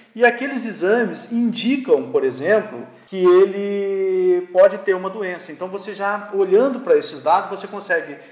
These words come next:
fazer, ó, é um paciente que potencialmente pode ter uma doença rara. Então, isso tá sendo muito usado também, né,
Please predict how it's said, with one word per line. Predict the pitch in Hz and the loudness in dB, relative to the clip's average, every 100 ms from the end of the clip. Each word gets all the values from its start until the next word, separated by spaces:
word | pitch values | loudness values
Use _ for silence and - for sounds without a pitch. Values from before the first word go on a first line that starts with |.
| _ | _
fazer, | - 170 160 202 | 2 2 4 6
ó, | 175 151 143 151 | 8 8 4 2
é | 160 | 0
um | 190 | 0
paciente | 190 - 185 202 - | -6 -6 -8 -8 -8
que | - - | -12 -4
potencialmente | 233 240 233 - 208 175 160 190 190 - | -2 0 -2 -2 0 0 -4 -8 -10 -16
pode | - 160 165 170 180 | -2 2 4 2 -4
ter | 165 165 | -4 -2
uma | 170 | -2
doença | 170 151 151 185 | -4 -6 -8 -10
rara. | 170 156 127 107 - _ _ - | -2 0 0 -6 -16 _ _ -10
Então, | 180 202 | -4 -4
isso | 208 - | -4 -4
tá | 196 | -4
sendo | 220 | -4
muito | 214 254 294 | -6 -4 -2
usado | 160 160 165 139 | 2 2 2 -4
também, | 135 135 180 185 | -6 -6 -6 -4
né, | 147 185 | -4 -4